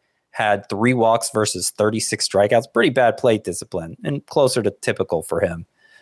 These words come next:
But in his last sixteen games, eighteen walks versus eleven strikeouts. He's completely inverted it,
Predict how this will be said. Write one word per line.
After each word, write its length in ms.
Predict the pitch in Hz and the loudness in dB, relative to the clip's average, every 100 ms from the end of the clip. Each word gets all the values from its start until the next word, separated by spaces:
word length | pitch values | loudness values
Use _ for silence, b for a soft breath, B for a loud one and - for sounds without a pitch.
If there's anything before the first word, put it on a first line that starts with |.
| b | b
But 140 | 127 147 | 0 2
in 80 | |
his 120 | 151 143 | 2 4
last 320 | 170 170 - | 2 0 0
sixteen 380 | 180 - 160 143 | -2 -2 -4 0
games, 360 | 135 131 131 - - | 0 0 -2 -6 -4
eighteen 640 | 185 - - 156 175 156 | -4 -2 -2 0 0 2
walks 560 | 101 104 90 - - - | 2 2 -2 -6 -6 -2
versus 400 | 117 117 120 110 | 0 2 2 2
eleven 380 | 110 117 131 107 | 4 4 2 0
strikeouts. 520 | - 101 90 87 87 | -2 0 0 0 -8
He's 120 | 90 | -10
completely 680 | - - - 135 156 131 113 | -12 -14 -2 0 2 4 4
inverted 500 | 98 98 107 104 92 | 2 2 2 2 2
it, 200 | 87 | 0